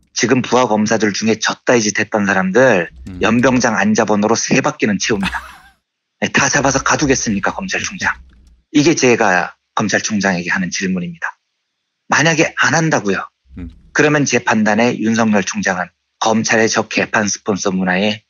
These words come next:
Speaker 1: 유죄입니다.
Speaker 2: 음.
Speaker 1: 왜요? 제 기준으로는 어떤 집단의 책임이 어디까지냐를 물을 때 한 개인이 "나는 과거에 했다, 안 했다, 우리 조상은 했다, 안 했다",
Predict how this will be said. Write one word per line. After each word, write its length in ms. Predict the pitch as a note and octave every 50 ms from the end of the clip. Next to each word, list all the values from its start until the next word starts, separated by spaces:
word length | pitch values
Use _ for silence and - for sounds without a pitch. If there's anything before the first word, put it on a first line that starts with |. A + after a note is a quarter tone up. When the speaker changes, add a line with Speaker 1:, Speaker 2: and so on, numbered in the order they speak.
| _ _ _ _ _ - G#2
Speaker 1:
유죄입니다. 600 | G2+ - - G#2 F#2 F2 E2+ - - - - _ _ _ _ _ _ _ _ -
Speaker 2:
음. 160 | G#2 G2 G2 F#2+
Speaker 1:
왜요? 420 | G2+ A#2 C3+ C3 F#2+ D#2 - - - - - - - _ _ _ _ _ _ -
제 220 | - - C3+ E3
기준으로는 840 | - - - A2 A2 A2 G#2 G2 F#2+ G2 C3+ D3+ B2+ F#2 E2 D#2 - _ _ _ _ _ _ -
어떤 320 | - G#2 - - D#3 D#3+
집단의 420 | D3+ - - - - C#3+ C3 B2+ A#2
책임이 360 | - - B2+ G#2 - B2 B2+
어디까지냐를 800 | B2 F2 F2 - - D4+ - - D4+ D4 B3+ B3 A3+ G#3 G3+ C#3
물을 260 | - F3 - F#2 F2+ E2+ -
때 380 | G2 F2+ G2 G#2 G2 E2+ D#2+ D#2 - - _ _ _ _ _ _ - -
한 220 | D#3 D#3 D#3 D3+
개인이 540 | C3 B2+ A#2+ G#2+ G2+ F#2 G#2 A#2 G#2 F#2 E2+
"나는 340 | - - - D#3 E3+ E3+ D#3
과거에 400 | - - - - - A#2+ A#2+ A2+
했다, 320 | - C3+ - - - -
안 200 | A#2+ - - - F#2+
했다, 380 | - - B2 A#2 F#2 F2 - -
우리 220 | G2+ G#2+ C3+ D3
조상은 400 | C3+ C#3 B2+ C3+ C3 B2+ C3 C3
했다, 340 | C3 C3 - - C#3+ B2+ -
안 80 | - G2+
했다", 320 | G2 - - A#2+ G#2+ F#2+